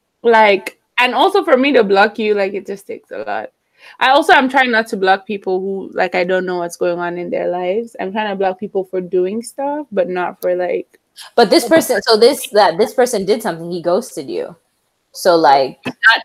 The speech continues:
Speaker 1: but that's not knowing. Like, there, there's an element of, like, the unknown, and I'm trying to be, like, a little bit more. I'm not saying I'm like this, but <laughs> I'm trying.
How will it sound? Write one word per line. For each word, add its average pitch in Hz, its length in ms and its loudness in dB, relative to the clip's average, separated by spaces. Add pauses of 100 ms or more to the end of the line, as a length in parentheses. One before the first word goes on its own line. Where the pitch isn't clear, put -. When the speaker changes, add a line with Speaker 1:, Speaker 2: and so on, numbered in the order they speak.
Speaker 1:
but 196 100 4
that's 208 260 2
not 202 220 2
knowing. 208 580 0
Like, 190 360 -2
there, 202 240 2
there's 202 320 2
an 208 60 4
element 214 420 2
of, 185 260 0
like, 185 260 -2
the 196 120 2
unknown, 202 840 -2
and 196 180 0
I'm 190 160 -2
trying 190 360 0
to 190 120 -4
be, 180 240 -4
like, 175 320 -2 (460)
a 190 80 0
little 190 220 2
bit 180 240 0
more. 185 300 -4
I'm 202 120 0
not 247 180 -2
saying 302 160 0
I'm 196 140 -2
like 190 260 -2
this, 190 340 -2
but 185 320 2
<laughs> - 40 2
I'm - 920 0 (300)
trying. 277 760 2